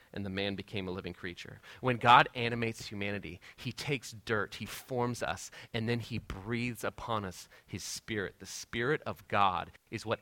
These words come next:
animates all life. I mean, there is a power to just the fact that you can breathe in oxygen. You can't create it, and as you breathe it, like, I mean, if you find someone lifeless lying on the ground, a couple things you do to check their vitals is you either check your pulse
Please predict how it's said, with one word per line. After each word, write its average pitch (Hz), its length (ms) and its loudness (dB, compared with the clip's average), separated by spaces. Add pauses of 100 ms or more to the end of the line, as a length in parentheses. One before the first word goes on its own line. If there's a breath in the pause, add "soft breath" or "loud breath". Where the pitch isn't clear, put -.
animates 113 500 0
all 92 220 2
life. 85 380 -8 (180 loud breath)
I 131 60 8
mean, 147 100 12
there 202 180 12
is 269 140 10
a 190 80 12
power 143 680 12 (180 loud breath)
to 175 140 2
just 156 240 6
the 170 80 10
fact 156 480 12
that 143 160 8
you 151 120 0
can 156 200 4
breathe 127 460 4
in 120 140 8
oxygen. 110 520 4
You 156 120 2
can't 185 300 4
create 143 360 4
it, 180 120 4
and 131 140 4
as 147 160 8
you 170 80 -2
breathe 156 360 2
it, 117 140 8 (240 loud breath)
like, 139 240 10
I - 20 10
mean, 156 200 10
if - 100 2
you 214 140 4
find 185 360 8
someone 160 240 4
lifeless 127 500 8
lying 123 200 8
on 113 80 2
the 110 60 0
ground, 104 480 2 (200 loud breath)
a 123 140 6
couple - 300 -2
things 180 200 4
you 139 60 -2
do 170 140 0
to 135 80 2
check - 240 0
their 160 80 0
vitals 131 500 8
is 127 160 -4
you 117 80 -4 (140)
either 123 160 0
check - 260 -4
your 139 80 -4
pulse 165 380 0